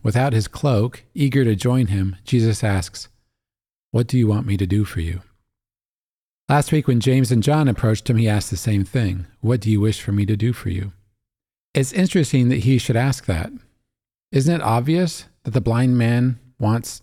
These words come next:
sight? Isn't it clear that what the son of Timaeus wants more than anything is to be cured of the blindness that has brought him so low?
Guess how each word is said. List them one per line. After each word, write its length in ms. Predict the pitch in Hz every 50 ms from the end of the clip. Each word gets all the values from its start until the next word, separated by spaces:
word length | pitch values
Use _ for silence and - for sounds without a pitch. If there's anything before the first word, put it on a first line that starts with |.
| _ _ _
sight? 540 | - - - 98 98 143 214 - - - _ _ _ _ _ _ _ _ _ _ _ _ _ _ _ _ _ _ -
Isn't 200 | 131 123 147 147
it 100 | 143 -
clear 540 | - - 113 110 127 151 156 156 143 127 - _ -
that 140 | 120 117 117
what 200 | 120 123 - -
the 140 | 120 104 90
son 300 | - - 123 120 123 127
of 120 | 117 92
Timaeus 500 | - 101 101 104 110 120 131 117 - -
wants 420 | 101 98 101 113 135 135 - -
more 140 | 110 113 113
than 180 | 101 104 104 101
anything 360 | 98 110 117 - 131 131 127
is 100 | 123 -
to 100 | - 101
be 120 | 95 107 101
cured 440 | - - - - 120 117 123 117 110
of 80 | 98
the 80 | 101 92
blindness 540 | 82 92 85 87 101 113 113 120 127 113 -
that 140 | 113 101
has 120 | 92 82 80
brought 260 | - - 92 90 98
him 140 | 107 104 98
so 140 | - - 107
low? 380 | 101 92 92 95 104 113 117